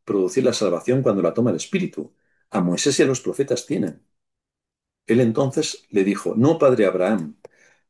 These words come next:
pero si alguno fuere a ellos de entre los muertos, se arrepentirán". Mas Abraham le dijo: "Si no oyen a Moisés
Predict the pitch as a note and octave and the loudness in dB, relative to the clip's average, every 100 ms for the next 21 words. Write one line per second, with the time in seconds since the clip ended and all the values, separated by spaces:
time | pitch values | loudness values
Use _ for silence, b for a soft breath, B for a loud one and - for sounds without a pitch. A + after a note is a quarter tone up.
0 | _ - G2+ F#2+ F#2+ F#2 B2+ B2 B2+ A#2 | _ 0 0 2 0 2 2 2 2 2
1 | B2+ B2 F2+ - F2+ F2 E2 D#2+ A#2 D3 | 2 0 -6 -6 -6 -6 -4 -2 2 2
2 | D#3+ B2+ D#3+ - - - B2+ G#2 G2+ G#2+ | 2 0 0 -2 -8 0 2 4 2 2
3 | F#2+ F#2 F#2 F2 D2 - _ _ _ _ | 0 0 0 0 -6 -14 _ _ _ _
4 | _ _ _ _ - F#2 - F2 D#2+ G2 | _ _ _ _ -6 -4 -4 -4 -4 -2
5 | A2+ D#2+ F2 - D2+ _ _ _ _ _ | -2 -2 -6 -10 -16 _ _ _ _ _
6 | _ _ _ - - G2+ F#2+ A2+ A#2 A#2 | _ _ _ -12 -4 -2 2 4 4 4
7 | A2 G#2+ G#2+ G#2 - D2 - - | 4 4 2 0 -4 -6 -8 -18